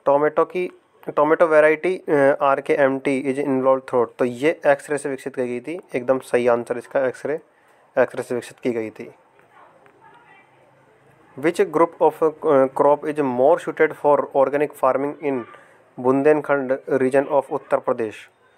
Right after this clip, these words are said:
तो Bundekhand के री-, रीजन के अंदर तो जैविक कृषि है ना, जैविक खेती के लिए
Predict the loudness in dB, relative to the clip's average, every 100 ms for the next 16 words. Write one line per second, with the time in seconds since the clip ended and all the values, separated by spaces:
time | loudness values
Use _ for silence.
0 | _ _ -4 -4 -2 0 2 2 0 0
1 | 0 -2 -2 0 0 0 0 0 0 0
2 | -2 -4 0 2 2 2 -2 -2 -4 -6
3 | -8 -12 _ _ _ _ -2 0 2 0
4 | 0 -2 -4 -4 -8 -4 -2